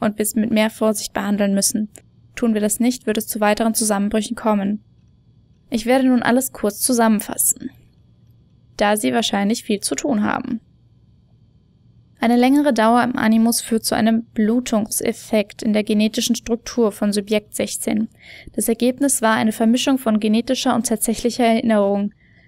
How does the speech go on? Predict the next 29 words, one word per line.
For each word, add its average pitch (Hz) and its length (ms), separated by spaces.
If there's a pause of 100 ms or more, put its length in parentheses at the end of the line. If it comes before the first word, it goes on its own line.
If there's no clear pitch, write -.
(180)
Er 220 120
war 220 80
nicht 254 240
mal 262 100
fähig, 240 360
sein 220 220
eigenes 226 440
Leben 240 260
von 226 180
dem 214 200
seiner 220 240
Vorfahren 214 580
zu - 140
trennen, 208 520 (400)
wie 214 100
man 233 180
an 220 100
dem 208 140
Vorfall 233 840
in 220 160
dem 208 140
Raum 214 320
sehen 214 300
konnte. 208 500 (640)
Ich - 120
glaube, 240 300
dass 247 140
dieser 240 300
Effekt - 580